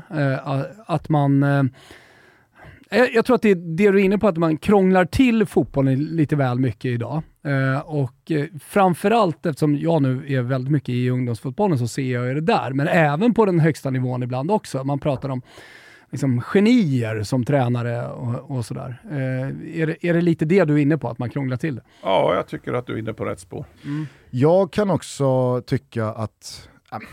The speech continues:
Speaker 3: nu, nu, nu är det väl
Speaker 1: Alltså, det finns ju ingen som höjs så mycket idag, ingen roll som höjs så mycket idag som videoanalytiken. Alltså den,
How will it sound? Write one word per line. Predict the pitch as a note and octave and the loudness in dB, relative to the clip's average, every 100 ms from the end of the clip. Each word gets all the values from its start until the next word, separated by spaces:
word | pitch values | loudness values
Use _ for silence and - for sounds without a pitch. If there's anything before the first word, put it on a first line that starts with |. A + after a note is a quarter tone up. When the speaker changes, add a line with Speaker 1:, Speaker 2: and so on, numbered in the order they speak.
| - - _ - | -20 -20 _ -16
Speaker 3:
nu, | C3 C#3 | -6 -4
nu, | C#3 C#3 C3+ | 0 0 0
nu | C#3 B2+ B2 A#2+ | 0 -2 0 -2
är | |
det | A2 | -2
väl | G#2 - _ | -6 -12 _
Speaker 1:
Alltså, | - G#3 | -6 0
det | |
finns | G#3 A3 | 2 2
ju | A#3+ | 2
ingen | B3+ G#3+ A3+ B3 | 4 4 4 2
som | G#3+ | 2
höjs | D#3 G#3+ A3 - | 2 4 2 0
så | D#3+ | 0
mycket | D3 - C#3 | 0 -2 -6
idag, | C#3+ C3+ D#3 B2+ | -4 0 0 0
ingen | D#3+ F3 | 0 0
roll | E3+ G3 D#3 B2 | 2 2 2 -2
som | D#3+ | -4
höjs | A#2 F3+ D3+ | -2 0 -2
så | - C#3 | -2 -4
mycket | B2 - | -4 -4
idag | B2+ C#3+ A#2 | -4 -4 -4
som | A#2 | -4
videoanalytiken. | C#3 C3 A2+ B2 C3 A#2+ A#2+ C#3+ D#3 - A#2 A2+ A2 G2+ _ _ _ | -2 -2 -4 -6 -4 -4 -2 -2 -4 -6 -12 -10 -12 -14 _ _ _
Alltså | B2+ B2+ | -10 -8
den, | A#2 C#3 C3 B2+ | -4 -2 -2 -4